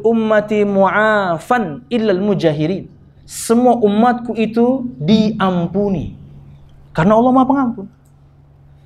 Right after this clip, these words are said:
Satu-satunya nama Allah di antara sembilan puluh sembilan total nama Allah yang kita tahu, yang datang dalam Al-Quran dengan tiga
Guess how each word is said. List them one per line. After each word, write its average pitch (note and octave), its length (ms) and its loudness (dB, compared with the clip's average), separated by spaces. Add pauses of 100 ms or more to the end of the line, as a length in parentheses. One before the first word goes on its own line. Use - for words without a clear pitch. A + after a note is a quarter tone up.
(1600)
Satu-satunya A3 720 0
nama G#3 240 2
Allah G#3 480 0
di F3 80 -4
antara F#3+ 400 2
sembilan B3 320 -2
puluh G#3 240 0
sembilan G3+ 320 -2
total G3+ 320 0
nama F#3+ 80 -2
Allah F#3 240 -2
yang A3 240 2
kita A3+ 320 0
tahu, E3+ 320 -6 (960)
yang G3 320 2
datang B3+ 240 0
dalam A#3 160 0
Al-Quran G#3 640 -2
dengan G3 400 0
tiga A#3 960 2